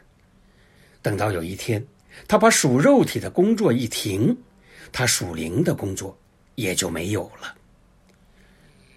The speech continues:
因为他本来没有属灵的，只有属肉体的，所以把血气的一停，属灵的也就没有了。可是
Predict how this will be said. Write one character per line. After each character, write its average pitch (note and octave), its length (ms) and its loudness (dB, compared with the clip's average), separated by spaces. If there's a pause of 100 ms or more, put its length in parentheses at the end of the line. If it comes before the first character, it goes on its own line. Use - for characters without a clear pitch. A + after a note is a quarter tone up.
(100)
因 D#3+ 120 4
为 E3+ 100 8
他 E3 160 6
本 G2 300 -2
来 F3 340 2 (120)
没 C#3 300 4
有 D#3+ 200 4
属 F#2 240 -4
灵 D#2 240 -8
的， A2+ 180 -6 (300)
只 F#3+ 220 6
有 F3 240 8
属 G2+ 280 0
肉 A2+ 220 0
体 - 180 -8
的， - 220 -14 (760)
所 - 220 -2
以 E2 180 -8 (200)
把 A#2+ 120 0
血 F#2 440 0
气 G3 360 2
的 F#2+ 140 -4
一 A2+ 240 -2
停， F#2 500 -4 (360)
属 B2 260 2
灵 F#2+ 400 4
的 - 220 6 (180)
也 G#2 160 -2
就 G2 160 -2
没 F#2 200 -2
有 F#2 180 -6
了。 - 180 -16 (1600)
可 - 160 -2
是 A#2 320 2